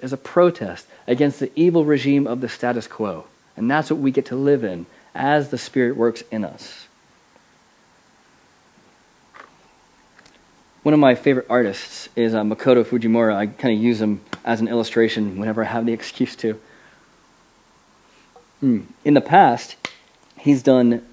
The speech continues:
kind of really massive kind of abstract paintings, like, as big as some of those panels or even, like, as big as that side of the wall there, like, huge, massive ones. But recently, he's been working in a form called, uh, kintsugi. It's a Japanese word. He's Japanese American himself. Uh,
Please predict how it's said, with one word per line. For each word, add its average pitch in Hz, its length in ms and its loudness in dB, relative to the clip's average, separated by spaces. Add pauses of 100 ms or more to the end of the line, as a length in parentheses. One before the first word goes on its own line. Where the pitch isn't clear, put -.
kind 127 420 2
of 143 80 2
really 156 320 6
massive 127 640 0
kind 107 140 -6
of - 80 -20
abstract 123 500 -2
paintings, 101 400 -8
like, 98 160 -8
as 98 80 -8
big 117 240 0
as 107 140 -2
some 113 200 -4
of 110 60 -2
those 104 160 -4
panels 110 460 -4
or 107 60 -4
even, 110 140 -4
like, 104 200 -6
as 101 40 -10
big 104 200 -6
as 98 140 -8
that 101 220 -6
side 104 220 -4
of 101 60 -8
the 98 80 -8
wall 101 300 0
there, 90 200 -10
like, 90 140 -12
huge, 143 320 0
massive 113 360 -2
ones. 92 220 -10 (320)
But 135 80 0
recently, 160 460 6
he's 135 160 -2
been 127 260 2
working 147 300 4
in 131 80 4
a 117 40 0
form 139 380 2
called, 117 400 2 (220)
uh, 113 100 0
kintsugi. 135 640 0
It's 87 100 -10
a 101 60 -12
Japanese 123 440 0
word. 117 220 2
He's 120 140 -2
Japanese 120 400 0
American 113 340 0
himself. 110 480 -2 (320)
Uh, 110 160 0